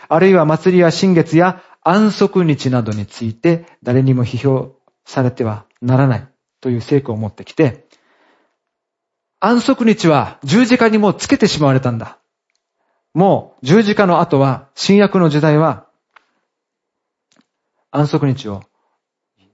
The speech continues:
ユダヤ人のように守る必要はないんだ」というんです。これは誤解です。えー、イエス様が十字架で亡くなられた時に、不思議な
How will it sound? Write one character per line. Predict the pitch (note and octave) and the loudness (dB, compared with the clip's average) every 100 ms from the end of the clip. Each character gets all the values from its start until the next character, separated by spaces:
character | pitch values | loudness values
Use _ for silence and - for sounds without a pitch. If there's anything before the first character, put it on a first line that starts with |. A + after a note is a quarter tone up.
| _ | _
ユ | - - C3 D3 | -20 -10 -2 2
ダ | D#3 | 4
ヤ | D#3+ C#3+ | 4 2
人 | C#3+ A2+ | -2 -4
の | |
よ | G#2+ | -6
う | G#2 | -6
に | |
守 | G#2+ C3 D3+ C3 | -4 0 0 -2
る | |
必 | - B2 | -6 -8
要 | G#2+ | -4
は | |
な | A#2+ | -2
い | C#3 | -2
ん | |
だ」 | G#2+ F#2 | -4 -10
と | G2+ | -18
い | |
う | |
ん | F#2+ | -20
で | - | -20
す。 | - _ _ _ _ _ _ _ _ _ _ _ _ _ _ _ _ _ - | -20 _ _ _ _ _ _ _ _ _ _ _ _ _ _ _ _ _ -12
こ | - | -2
れ | F3+ | 0
は | D#3+ | 0
誤 | B2+ | -2
解 | C3+ B2+ | 0 -2
で | G#2+ | -2
す。 | F2 - _ _ _ _ _ _ _ _ _ _ _ _ _ _ _ _ | -12 -20 _ _ _ _ _ _ _ _ _ _ _ _ _ _ _ _
え | C3 B2+ A#2 G#2+ - _ _ _ _ _ _ _ _ _ _ _ _ _ _ _ _ _ _ | -4 -2 -2 -8 -16 _ _ _ _ _ _ _ _ _ _ _ _ _ _ _ _ _ _
ー、 | - | 0
イ | G#3 | 0
エ | |
ス | G3+ | 2
様 | D3 B2 | 0 0
が | A#2+ | 0
十 | D#3+ | 0
字 | E3+ E3+ | 0 0
架 | D#3+ | 2
で | C#3 | 2
亡 | C#3 | 0
く | D#3 | 0
な | D3+ | 0
ら | C#3+ | 0
れ | B2 | -2
た | G#2 | -8
時 | A2 A#2 | -10 -2
に、 | C#3 D3+ - _ _ _ _ _ _ _ _ _ | 0 0 -4 _ _ _ _ _ _ _ _ _
不 | - - | -14 -6
思 | G#3+ | -2
議 | G#3+ | 0
な | F#3+ D#3 - | 0 -2 -8